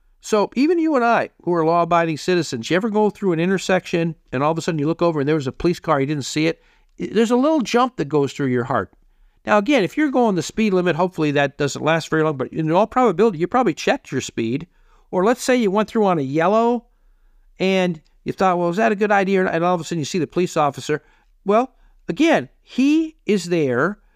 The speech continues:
to put fear in the hearts of those who would do evil. And that's a good thing, because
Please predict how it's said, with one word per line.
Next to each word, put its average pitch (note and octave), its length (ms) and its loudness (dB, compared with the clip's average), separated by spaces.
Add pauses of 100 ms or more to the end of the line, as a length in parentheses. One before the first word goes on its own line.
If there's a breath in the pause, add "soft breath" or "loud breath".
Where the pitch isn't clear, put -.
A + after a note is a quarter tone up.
(180)
to A3 100 2
put A#3 220 0
fear B3 280 0
in D4 100 2
the C#4 100 2
hearts F3+ 400 0
of D#3 140 -4
those D#3+ 280 -2
who E3 80 -6
would D3+ 180 -4
do C#3+ 200 -2
evil. F#3 340 -4 (120)
And D3+ 140 -2
that's C4+ 240 2
a F#4+ 200 0
good C#4+ 200 0
thing, F4+ 400 0
because F3+ 400 -2